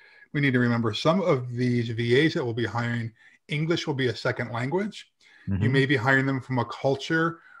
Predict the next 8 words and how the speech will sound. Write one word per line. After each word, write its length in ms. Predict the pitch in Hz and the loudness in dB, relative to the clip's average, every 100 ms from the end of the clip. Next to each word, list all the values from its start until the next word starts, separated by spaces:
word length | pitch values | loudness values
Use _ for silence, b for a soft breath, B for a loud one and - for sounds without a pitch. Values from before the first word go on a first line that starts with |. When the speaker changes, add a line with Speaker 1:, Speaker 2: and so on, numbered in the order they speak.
| B | B
Speaker 1:
where 280 | 131 123 123 | 0 2 2
there's 260 | 123 117 | 2 0
a, 280 | 123 120 120 120 _ _ - _ _ _ _ _ _ _ _ - | 0 -2 -4 -8 _ _ -20 _ _ _ _ _ _ _ _ -6
um, 440 | 127 120 127 117 | -4 -4 -6 -4
very 380 | 110 131 143 147 | 2 4 4 2
high 320 | 135 131 139 | 0 0 0
level 440 | 135 131 127 131 135 | 0 0 0 0 -2
of 380 | 127 120 120 117 | -4 -4 -6 -10